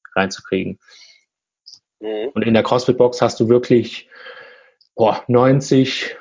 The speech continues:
Speaker 1: fünfundneunzig Prozent an Leuten, die wirklich regelmäßig kommen und auch das
Speaker 2: Ah,
Speaker 1: in
Speaker 2: krass.
Speaker 1: Anspruch nehmen für, für was die bezahlen.
Speaker 2: Ah, krass. Das habe ich bisher nur in
Speaker 1: Ja.
Speaker 2: einem Gym erlebt. Ähm, jetzt, es war kein CrossFit-Gym, aber das heißt, das ist, äh, Intelligent Strength.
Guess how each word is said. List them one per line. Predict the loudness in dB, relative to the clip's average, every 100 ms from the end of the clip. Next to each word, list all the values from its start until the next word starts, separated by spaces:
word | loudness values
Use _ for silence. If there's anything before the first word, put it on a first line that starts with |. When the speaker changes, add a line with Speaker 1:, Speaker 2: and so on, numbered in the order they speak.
| -20
Speaker 1:
fünfundneunzig | _ 0 2 4 4 2 0 -2
Prozent | 0 0 2 0 2 -2 -8 _ _ _ _ _ _ _ _
an | -2 2
Leuten, | 4 4 2 -2
die | -2 -2
wirklich | -2 -4
regelmäßig | -4 -4 -4 -6 -8 -4
kommen | -2 -2
und | -4 0
auch | 0 0 -8 _ -4
das | -2
Speaker 2:
Ah, | -2
Speaker 1:
in | 0
Speaker 2:
krass. | 0
Speaker 1:
Anspruch | -2 -6 0
nehmen | 4 4 4
für, | 2 2 0
für | -2 2
was | 0 -2 -10 -4
die | -4
bezahlen. | -4 -6 -6 -6 -12 -20 -6
Speaker 2:
Ah, | -6
krass. | -2 -2 -2 -4 -8 -2
Das | 0 2
habe | 2
ich | 0
bisher | 0 2
nur | 2
in | 2
Speaker 1:
Ja. | 2
Speaker 2:
einem | 2 2
Gym | 2 4
erlebt. | 4 4 2 -6
Ähm, | 2 2 2 -4 -2
jetzt, | -2 -2 -2
es |
war | -2
kein | -2 -2
CrossFit-Gym, | -2 -4 -8 -4 0
aber | 2
das | 2 2
heißt, | 2 2 -4 _ -6
das | -4
ist, | -2 2
äh, | 2
Intelligent | 0 -4 -2 0 0 -2 -6
Strength. | -4 0 0 0